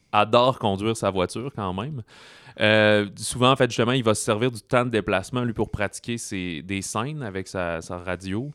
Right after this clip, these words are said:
son C D. C'est qu'il enregistre sa femme qui donne la réplique, fait que comme ça, ça lui permet de pratiquer en conduisant. Euh,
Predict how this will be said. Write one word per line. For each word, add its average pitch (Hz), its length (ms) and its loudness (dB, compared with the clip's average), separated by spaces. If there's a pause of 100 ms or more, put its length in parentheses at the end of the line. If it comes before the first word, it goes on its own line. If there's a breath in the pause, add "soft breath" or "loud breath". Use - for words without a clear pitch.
son 85 160 -12
C 95 180 -6
D. 117 220 -2 (380 loud breath)
C'est 107 160 -4
qu'il 113 140 0
enregistre 104 360 2
sa 104 140 -2
femme 117 340 0
qui 113 140 -12
donne 104 180 2
la 101 120 0
réplique, 104 420 -6
fait 107 100 -10
que - 60 -16
comme 92 160 -10
ça, 110 120 -6 (840)
ça - 160 -4
lui 95 80 0
permet 98 280 0
de 98 100 0
pratiquer - 640 -4
en 110 160 0
conduisant. 95 640 -4 (640 loud breath)
Euh, 110 580 6